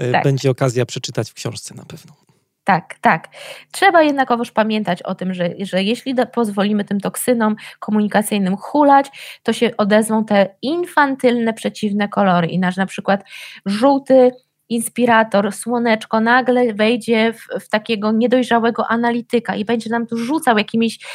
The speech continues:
Speaker 2: faktami, najczęściej jakimiś w ogóle bezpodstawnymi faktami, jakimiś wymyślonymi faktami. I to jest bardzo denerwujące. A nasz czerwony wojownik, pod, pod,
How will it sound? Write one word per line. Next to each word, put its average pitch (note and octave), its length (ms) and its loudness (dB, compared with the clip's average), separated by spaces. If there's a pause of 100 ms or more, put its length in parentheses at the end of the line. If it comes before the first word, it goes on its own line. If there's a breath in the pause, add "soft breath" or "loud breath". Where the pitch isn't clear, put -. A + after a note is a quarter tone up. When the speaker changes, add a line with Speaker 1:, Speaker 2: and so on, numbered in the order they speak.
(140 loud breath)
Speaker 2:
faktami, B3+ 640 2
najczęściej B3 680 2 (240 loud breath)
jakimiś B3 600 -6
w A#3 40 -6
ogóle B3+ 240 2
bezpodstawnymi C#4 1040 0
faktami, G#3 480 0
jakimiś B3 440 -4
wymyślonymi D4+ 760 -2
faktami. F#3 540 0
I - 40 -12
to - 80 -4
jest - 300 -4
bardzo C#4 320 2
denerwujące. B3+ 760 0 (420 loud breath)
A A#3+ 120 4
nasz C4+ 440 -2
czerwony C#4 600 2
wojownik, C4 680 0 (280 loud breath)
pod, B3 140 0 (260)
pod, D4 220 -2